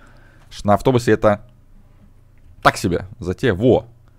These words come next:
Блин, я не знаю, вот это спортивное, у него слишком низкая подвеска. Может быть, вот этот джип взять? Он быстрый? Не джип, а... О, нормально, нормально. Так, замедление, замедление. Блин, только мне неудобно управлять вместе с замедлением.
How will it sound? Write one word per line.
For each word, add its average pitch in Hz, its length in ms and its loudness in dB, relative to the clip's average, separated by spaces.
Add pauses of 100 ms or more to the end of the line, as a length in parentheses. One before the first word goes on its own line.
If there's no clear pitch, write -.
(600)
Блин, 90 240 -4
я 95 100 -2
не 104 60 -4
знаю, 110 140 0
вот 90 120 -2
это 95 100 -14
спортивное, 113 500 -2
у - 20 0
него 101 120 0
слишком 117 400 -6
низкая 113 280 -4
подвеска. 104 500 -2
Может 95 240 -2
быть, 95 100 -10
вот 95 120 -6
этот 98 220 -4
джип 113 200 -6
взять? 80 320 -10 (500)
Он 87 160 -8
быстрый? 123 320 -8 (960)
Не 92 100 -6
джип, 113 220 -4
а... 85 80 0 (140)
О, 92 260 2 (100)
нормально, 90 320 -2
нормально. 92 360 -2 (360)
Так, - 140 -14
замедление, 92 500 0
замедление. 95 600 -2 (800)
Блин, 87 240 -4
только 87 160 -6
мне 92 120 -2
неудобно 98 340 0
управлять 90 320 -2
вместе 85 260 -8
с 82 40 -6
замедлением. 87 520 -6